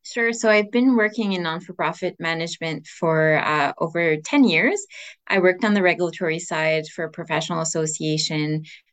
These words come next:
um, since twenty seventeen, and then previously in Toronto in government relations. Um, and it was just looking for an evolution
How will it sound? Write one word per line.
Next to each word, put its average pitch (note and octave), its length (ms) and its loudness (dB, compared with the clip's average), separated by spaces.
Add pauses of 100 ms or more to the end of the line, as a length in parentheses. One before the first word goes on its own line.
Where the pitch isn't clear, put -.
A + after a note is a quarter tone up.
(100)
um, D#3 480 0
since F3 380 -6
twenty D#3+ 400 -2
seventeen, D#3 680 2
and F3+ 140 2
then E3 120 -2
previously E3 560 -4
in D#3+ 80 -6
Toronto D3+ 440 0
in D3+ 140 0
government C#3+ 400 -2
relations. B3+ 720 -4 (520)
Um, F3 320 2 (120)
and G3+ 80 4
it G3+ 80 4
was G#3 180 0
just A#3 300 2
looking A#3 260 2
for B3+ 80 -2
an A3+ 140 0
evolution F3 680 -2